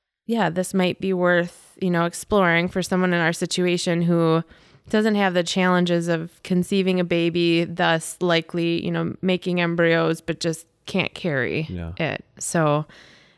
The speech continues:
Speaker 1: it felt like the best option. And so it was kind of immediately like,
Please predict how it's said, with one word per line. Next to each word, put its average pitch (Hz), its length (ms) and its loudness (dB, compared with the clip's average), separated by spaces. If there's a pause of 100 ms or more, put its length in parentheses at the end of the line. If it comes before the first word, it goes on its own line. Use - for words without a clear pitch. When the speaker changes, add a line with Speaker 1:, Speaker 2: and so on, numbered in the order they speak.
(120)
Speaker 1:
it 180 120 -2
felt 196 260 0
like - 200 -2
the 175 60 -4
best 160 320 -4
option. 165 540 0
And 165 220 0
so 165 240 0
it - 40 0
was 170 160 -2
kind 202 220 0
of 185 80 0
immediately 180 560 2
like, 156 420 2